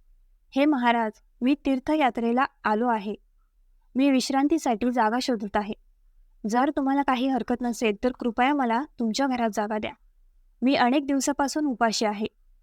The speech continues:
जर मला काही अन्न मिळाले तर ते खूप मोठे उपकार होईल." साधू महाराजांचे असे शब्द ऐकून गोपाळ म्हणाला, "हे साधू महात्मा, तुम्ही निश्चितच एका धार्मिक आत्म्यासारखे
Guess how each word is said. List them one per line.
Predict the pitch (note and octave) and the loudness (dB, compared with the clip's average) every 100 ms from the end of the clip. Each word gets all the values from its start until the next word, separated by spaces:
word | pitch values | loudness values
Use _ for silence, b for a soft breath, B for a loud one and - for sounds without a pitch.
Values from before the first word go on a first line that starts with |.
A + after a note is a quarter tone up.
| _ _ _ A3 | _ _ _ -6
जर | A3+ C#4 | 0 2
मला | D4+ D4 | 2 2
काही | D4+ C#4 C#4+ | 2 0 0
अन्न | - A3+ C#4 | 0 0 2
मिळाले | D4 C4 A#3+ A#3 C#4+ _ _ _ - | 2 2 2 0 -4 _ _ _ -2
तर | D4 D#4 | 0 0
ते | D4+ D4+ | -2 -2
खूप | D4+ - | -4 -2
मोठे | C4+ A#3+ C4 | -2 0 0
उपकार | C#4+ A#3 A3+ | -2 0 -2
होईल." | G#3 F#3+ - _ _ _ _ _ _ _ _ _ - | 0 -2 -2 _ _ _ _ _ _ _ _ _ -8
साधू | - A#3+ A#3 | 0 2 2
महाराजांचे | D#4 D4+ D4 D4 C#4 D4+ | 0 0 0 0 2 0
असे | A3+ D4+ | -2 -2
शब्द | C#4+ C#4 A3+ - | 0 -2 -2 -2
ऐकून | A3 A3 A#3+ G3+ | -2 -2 -2 -4
गोपाळ | G3+ - A3+ A3 C4 | -6 -2 0 2 2
म्हणाला, | C#4+ B3 A#3 A#3+ A#3 _ _ _ _ - | 2 0 0 0 -4 _ _ _ _ 0
"हे | C#4+ | 2
साधू | D#4+ D4 B3 | 4 2 2
महात्मा, | B3+ A#3 G#3 A#3 A3 A#3 _ _ _ _ _ - | 0 0 -2 -2 -4 -4 _ _ _ _ _ -4
तुम्ही | C4+ D4+ | 2 4
निश्चितच | D#4+ C4 D4 D4 C#4 - | 4 2 0 0 0 -2
एका | - B3 C#4 | -2 2 2
धार्मिक | B3+ A#3+ B3+ D4+ | 2 0 0 2
आत्म्यासारखे | C4 B3 B3 C4 B3 B3 | 2 2 0 0 0 0